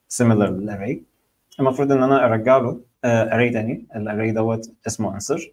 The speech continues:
آه، وفي كل index في الarray اللي أنا هرجعه له البرودكت بتاع النمبرز، آه، بتاعت الarray كلها except الelement ده، آه، اللي موجود في، في ال-،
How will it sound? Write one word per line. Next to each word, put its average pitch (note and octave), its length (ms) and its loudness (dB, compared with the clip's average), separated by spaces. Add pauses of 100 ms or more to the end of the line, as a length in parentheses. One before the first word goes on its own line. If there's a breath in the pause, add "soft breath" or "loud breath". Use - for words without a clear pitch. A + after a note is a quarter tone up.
(140)
آه، A#2 800 -4
وفي A#2 340 -12
كل C#3 200 4
index C#3 320 0
في A#2+ 80 -12
الarray A2+ 60 -2
اللي B2 280 2
أنا C#3 160 -2
هرجعه A#2+ 320 -2
له A2+ 280 -6
البرودكت D3 640 0
بتاع C3 560 2
النمبرز، B2 720 -2 (120)
آه، A2 420 0
بتاعت C3 300 -2
الarray B2+ 340 -2
كلها D3 420 -4 (440)
except - 460 -8 (180)
الelement A#2+ 480 -2
ده، A#2+ 200 -2 (480)
آه، G2+ 220 -4
اللي G#2 120 -2
موجود G#2 300 -4
في، G#2 360 -6
في - 140 -18
ال-، F2+ 140 -16